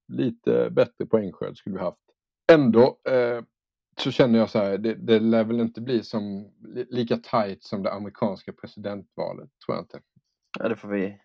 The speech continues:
Speaker 2: hoppas. Vi har inte tid med någon fyrtioåtta timmars match.
Speaker 1: Nej, och det, det, jag tror inte att vi behöver... Jag, jag tror att när vi räknar rösterna efter en och en halv spelade perioder så, så, eh,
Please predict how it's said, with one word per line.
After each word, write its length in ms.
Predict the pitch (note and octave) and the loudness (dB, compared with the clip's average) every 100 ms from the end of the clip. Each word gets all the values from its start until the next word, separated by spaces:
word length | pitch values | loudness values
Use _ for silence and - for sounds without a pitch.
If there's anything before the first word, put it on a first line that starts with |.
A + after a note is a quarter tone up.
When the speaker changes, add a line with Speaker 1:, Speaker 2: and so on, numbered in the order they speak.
| _ - | _ -18
Speaker 2:
hoppas. 640 | - A#2 - G2 - - - | -4 -4 -2 -4 -4 -12 -14
Vi 260 | A2 G#2+ - | -14 -12 -6
har 100 | G#2 | -6
inte 200 | G2+ G2+ | -6 -8
tid 300 | A2 G2+ G2+ | -6 -6 -4
med 100 | G2+ | -6
någon 280 | G#2 G#2+ - _ _ _ - | -8 -14 -20 _ _ _ -4
fyrtioåtta 440 | A2 - D3+ G#2+ | 0 0 0 -4
timmars 320 | A#2 A2 G#2+ | -6 -10 -10
match. 420 | A#2 A#2 - - _ | -10 -12 -16 -20 _
Speaker 1:
Nej, 560 | A#2+ A2+ A2+ A#2+ C3 C#3 C#3 | 0 2 4 2 0 -2 -8
och 280 | A#2+ A#2+ B2+ | -6 -6 -6
det, 120 | B2 B2+ | -12 -2
det, 400 | B2 A#2+ A2+ G#2+ | 2 2 2 -2
jag 220 | G#2+ A2+ | -4 -4
tror 120 | C3+ | -4
inte 160 | A#2+ A2+ | 0 0
att 120 | - | 0
vi 80 | G#2 | -2
behöver... 520 | A2 A2 G#2+ G#2+ G2 _ _ _ _ | -2 0 0 -2 -6 _ _ _ _
Jag, 140 | A#2 A2+ G2+ - _ _ _ | -6 -6 -8 -18 _ _ _
jag 100 | A#2 | -2
tror 140 | C3+ A#2+ | 2 2
att 140 | A#2 | 0
när 120 | B2+ | -2
vi 100 | A#2+ | 0
räknar 400 | B2+ C#3 A#2+ A2 | 4 4 4 0
rösterna 640 | A#2+ A#2+ - - G2+ F#2+ F#2+ | 2 2 0 -8 -6 -6 -8
efter 580 | F#2+ - F#2+ F2+ F2+ - _ _ _ _ | -12 -6 -4 -4 -10 -14 _ _ _ _
en 220 | A2 G2 | -4 -4
och 140 | G2 A2 | -4 -4
en 80 | |
halv 380 | F#2+ A2 F#2+ F#2 | -2 -2 -2 -4
spelade 480 | F#2 - G#2 F#2 E2 | -8 -4 -2 -2 -4
perioder 560 | - F#2 E2 D#2 - F2+ | -6 -6 -6 -10 -12 -14
så, 300 | - - - | -14 -14 -14
så, 400 | - F#2+ F2 E2 | -12 -8 -6 -4
eh, 300 | C2+ A#1 A1 | -6 -6 -10